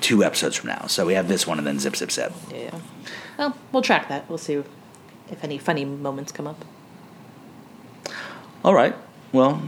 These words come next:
Speaker 1: Jen and I have to head out to a squir-, oh, wait, before, Jen, you wanna tell people where they can find us?
Speaker 2: Indeed, you can find us at runkle recaps dot com, at Runkle Recaps on Twitter,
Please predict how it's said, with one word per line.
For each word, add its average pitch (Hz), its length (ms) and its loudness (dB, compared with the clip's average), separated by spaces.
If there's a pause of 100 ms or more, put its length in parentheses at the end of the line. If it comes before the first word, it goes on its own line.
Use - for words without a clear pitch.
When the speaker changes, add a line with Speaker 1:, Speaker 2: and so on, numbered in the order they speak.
(140)
Speaker 1:
Jen 117 180 8
and 113 80 8
I 113 80 8
have 110 140 4
to 113 80 0
head 104 160 6
out 98 180 6
to 104 140 4
a - 20 4
squir-, - 440 4
oh, 135 80 10
wait, 135 240 8
before, 123 580 6 (720)
Jen, 107 160 8
you 101 60 10
wanna 98 100 8
tell 104 140 6
people 95 200 4
where 92 100 6
they 90 100 6
can 90 100 2
find 90 260 4
us? - 240 0 (260)
Speaker 2:
Indeed, 247 480 4
you 175 120 0
can 185 180 2
find 262 340 6
us 240 240 2
at 160 280 2
runkle 156 280 0
recaps 156 460 0
dot 151 240 0
com, 226 600 4 (280)
at 156 500 0
Runkle 156 340 -2
Recaps 156 560 -2
on 147 180 -6
Twitter, 208 600 2